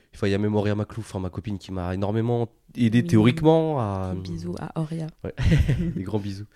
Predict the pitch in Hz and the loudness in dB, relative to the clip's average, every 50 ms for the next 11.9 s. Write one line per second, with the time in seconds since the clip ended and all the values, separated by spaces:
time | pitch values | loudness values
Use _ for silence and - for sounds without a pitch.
0 | - - - - - - - - - - _ _ 117 110 101 110 110 117 127 131 | -20 -20 -18 -14 -12 -12 -12 -14 -16 -20 _ _ 2 4 6 6 6 6 4 4
1 | 135 135 139 135 - - 165 160 160 160 151 123 113 - - 117 120 131 139 139 | 4 4 4 4 2 0 0 0 2 2 2 0 0 0 -4 -2 0 0 0 2
2 | 139 139 139 135 123 - 107 104 104 101 101 98 110 110 107 104 98 107 117 123 | 2 0 0 -2 -2 0 0 2 2 2 0 0 -2 -2 -2 -2 0 0 2 2
3 | 135 127 110 101 - 139 151 151 143 127 123 139 143 131 123 123 120 117 123 120 | 4 4 2 2 2 2 2 2 2 2 2 2 2 2 2 4 4 2 4 4
4 | 127 127 120 131 143 147 139 127 - - 107 104 110 120 110 - 127 123 120 123 | 4 4 4 2 2 0 0 -2 -2 -4 -4 -2 -2 -4 -4 -2 -2 -2 0 0
5 | 131 131 127 117 104 98 98 98 95 95 95 95 92 - - - - - - - | 0 0 -2 -2 -4 -6 -6 -6 -8 -8 -8 -10 -12 -16 -20 -20 -20 -20 -20 -20
6 | - - - _ - 131 110 131 165 165 - 135 120 - 143 131 - 135 - - | -20 -20 -20 _ 2 2 4 4 2 4 4 4 4 4 2 2 2 0 2 2
7 | 151 160 - 214 180 139 123 131 123 - 127 110 107 127 123 127 127 131 131 139 | 2 4 6 6 6 6 4 2 0 2 2 2 2 2 4 4 4 4 4 4
8 | 139 131 127 143 180 190 175 156 131 110 - - 113 110 110 107 110 107 107 107 | 2 2 4 4 4 4 4 4 2 0 0 -2 -2 -2 -2 -2 -2 -2 -2 -4
9 | 107 107 - - - 156 147 - - 110 113 107 - 123 - 113 104 95 98 113 | -4 -6 -6 -6 -4 -4 -4 -4 -4 -4 -4 -4 -4 -4 -2 -2 -2 -2 -2 -6
10 | 135 135 - - 101 95 92 87 82 87 90 90 101 101 101 101 - 131 131 - | -8 -8 -6 -8 -6 -6 -6 -6 -6 -6 -4 0 2 2 2 4 4 4 2 2
11 | 127 110 - 143 151 147 123 92 - - 98 95 95 92 92 90 90 | 0 -2 2 2 2 2 2 -2 -4 -8 -12 -10 -10 -10 -10 -12 -14